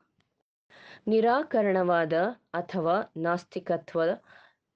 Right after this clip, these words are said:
ನಿಹಿಲಿಸಂನ ಬೆಳವಣಿಗೆಯನ್ನು ತಡೆಗಟ್ಟಲು ಬಡವರ್ಗದ ಅನೇಕ ಸದಸ್ಯರಿಗೆ ಹೆಚ್ಚಿನ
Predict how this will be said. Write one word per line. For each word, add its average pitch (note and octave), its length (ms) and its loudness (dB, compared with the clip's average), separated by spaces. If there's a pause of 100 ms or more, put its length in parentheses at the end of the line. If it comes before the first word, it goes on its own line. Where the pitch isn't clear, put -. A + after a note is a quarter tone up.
ನಿಹಿಲಿಸಂನ G#3 840 0
ಬೆಳವಣಿಗೆಯನ್ನು E3 880 -2
ತಡೆಗಟ್ಟಲು D#3+ 800 -4 (460)
ಬಡವರ್ಗದ A3 640 0 (140)
ಅನೇಕ F#3 500 -2
ಸದಸ್ಯರಿಗೆ F3 800 -4
ಹೆಚ್ಚಿನ F#3+ 480 -4